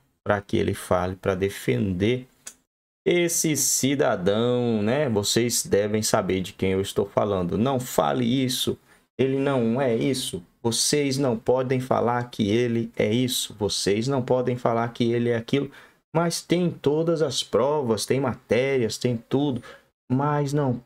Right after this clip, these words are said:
pode, né? Tadinho do meu filhinho. Meu filhinho, não é isso que vocês estão falando. Mas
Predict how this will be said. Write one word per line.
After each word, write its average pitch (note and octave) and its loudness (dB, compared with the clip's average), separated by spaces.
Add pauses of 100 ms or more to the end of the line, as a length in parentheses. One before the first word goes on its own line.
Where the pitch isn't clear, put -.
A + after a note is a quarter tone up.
(120)
pode, A2+ 0 (480)
né? B2+ -4 (160)
Tadinho C#3 0
do C#3 0
meu C#3+ 0
filhinho. C3 2
Meu C3 2
filhinho, C3 0 (400)
não C3+ 2
é C3+ 2
isso B2+ -2
que C#3 -2
vocês B2+ 0
estão B2+ -2
falando. B2 0
Mas C3+ -2